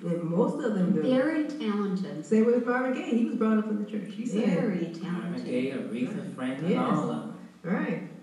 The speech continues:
Speaker 2: Mm-hmm. Anyway, w-, we're not gonna go through all fourteen of 'em,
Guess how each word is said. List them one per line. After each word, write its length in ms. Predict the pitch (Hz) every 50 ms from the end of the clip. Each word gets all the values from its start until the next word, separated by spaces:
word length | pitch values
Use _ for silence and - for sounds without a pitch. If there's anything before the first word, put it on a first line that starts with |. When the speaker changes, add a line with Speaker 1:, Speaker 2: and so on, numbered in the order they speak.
| - - - - - 202
Speaker 2:
Mm-hmm. 880 | 190 185 185 190 190 190 190 185 190 202 196 196 202 196 196 - 202 233
Anyway, 540 | 285 311 320 294 262 254 240 226 220 226 226
w-, 160 | - 180 - - - -
we're 120 | 226 254 262
not 120 | 269 269
gonna 140 | 269 269 240
go 160 | 214 220 220 220
through 160 | 226 233 214
all 120 | 208 208 202
fourteen 440 | 208 208 202 190 - - 220 202 190
of 100 | 180 -
'em, 340 | 175 170 170 180 180 -